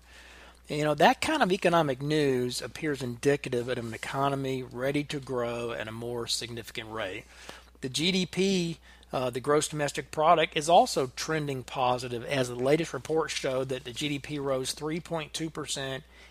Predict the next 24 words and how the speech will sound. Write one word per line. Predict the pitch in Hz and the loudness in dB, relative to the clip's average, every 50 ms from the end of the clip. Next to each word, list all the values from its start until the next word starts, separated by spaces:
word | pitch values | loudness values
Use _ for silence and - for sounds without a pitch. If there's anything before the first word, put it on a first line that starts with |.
| - - - | -20 -6 -2
annualized | 139 143 147 151 143 139 139 135 131 120 - | 0 0 0 0 0 0 2 0 0 0 -2
rate | 135 135 131 127 131 135 - | 0 0 2 0 0 -2 -6
in | - 135 127 | -10 -8 -8
the | 120 107 | -8 -8
third | - - 151 143 139 131 127 | -6 -6 -4 -4 -4 -6 -6
quarter, | - - 139 127 123 113 120 113 110 - - - - - - - - - | -8 -6 -4 -4 -4 -4 -6 -8 -8 -10 -14 -20 -20 -20 -20 -20 -20 -14
again, | - 135 120 127 135 135 123 113 | -12 -10 -4 -2 -2 -2 -2 -4
the | 107 - | -6 -10
fastest | - - 135 127 135 - - - 131 123 - - | -4 -2 2 2 2 2 2 -4 -6 -8 -8 -8
in | 117 110 | -8 -8
two | - - 135 | -8 -8 -8
years. | 120 113 120 117 110 101 98 98 98 - - - - - - - - - - - - - - - | -8 -8 -8 -8 -6 -8 -8 -10 -10 -12 -12 -14 -16 -20 -20 -20 -20 -20 -20 -20 -20 -20 -14 -10
So, | - - 131 117 117 117 113 110 113 123 | -8 -4 -4 -4 -2 -2 -4 -4 -4 -4
you | 135 | -4
know, | 131 135 | -2 2
as | 135 151 196 226 233 226 | 6 10 10 10 10 10
of | 233 208 165 | 4 2 4
Friday, | - 202 202 220 226 220 190 165 147 143 143 147 | 8 10 10 12 12 12 12 10 8 6 4 2
most | 139 147 156 151 156 175 190 - - | -2 -2 6 8 8 8 8 6 2
companies | - 220 214 190 - 175 160 156 151 151 151 143 - | 2 4 2 4 4 2 4 4 4 4 2 0 -2
having | - - 151 139 139 135 123 | 2 2 2 4 2 0 -2
turned | - - - 165 170 165 160 156 | -4 -4 -2 0 0 0 2 2
in | 160 156 156 156 147 | 2 2 2 2 2
their, | 143 139 135 135 135 131 - | 2 4 4 4 4 4 2